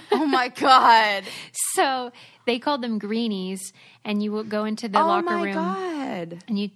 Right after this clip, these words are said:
Speaker 2: he took a bunch of greenies, so now he's on acid, but now he's also on meth or
Speaker 1: Jesus Christ almighty.
Speaker 2: <laughs>
Speaker 1: There's probably a name for that, those drug combos, like hippie
Speaker 2: Yes.
Speaker 1: flippin' or whatever they're called.
Speaker 2: <laughs>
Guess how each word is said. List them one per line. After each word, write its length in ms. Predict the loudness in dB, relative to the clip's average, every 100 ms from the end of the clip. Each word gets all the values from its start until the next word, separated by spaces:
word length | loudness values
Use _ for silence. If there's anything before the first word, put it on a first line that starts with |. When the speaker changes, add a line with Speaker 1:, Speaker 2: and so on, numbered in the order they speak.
| -6
Speaker 2:
he 120 | -6
took 200 | -6 -8
a 60 | -6
bunch 200 | -6 -6
of 80 |
greenies, 600 | -6 -6 -6 -6 -8 -10 -16 _ _ _ _ -4
so 120 | -2
now 360 | 0 0 -2
he's 280 | -4 -6 -6
on 320 | -4 -2 -2
acid, 400 | -2 -6 -6 -8 -8
but 120 | -6
now 180 | -4 -4
he's 160 | -4
also 300 | -6 -6 -6
on 300 | -6 -6 -8 -12 _ -10
meth 420 | -4 -4 -4 -6
or 60 | -4
Speaker 1:
Jesus 560 | -2 -4 -2 -2 -4
Christ 680 | -8 -2 2 2 2 -4 -2
almighty. 840 | 0 0 2 2 2 -2 -4 -6
Speaker 2:
<laughs> 140 | -6 -4
Speaker 1:
There's 220 | -2 0
probably 280 | 2 2 2
a 40 |
name 300 | -4 -4 -4 -6
for 140 | -4
that, 260 | -4 -4 -4
those 200 | -6 -4
drug 320 | -2 -2 -2
combos, 580 | -4 -2 -2 -4 -6 -6
like 220 | -6 -4
hippie 160 | -6 -2
Speaker 2:
Yes. 200 | 0 0
Speaker 1:
flippin' 380 | -2 -2 -4 -4
or 120 | -4
whatever 320 | -4 -4 -6
they're 120 | -8 -6
called. 380 | -6 -4 -6
Speaker 2:
<laughs> 40 | -10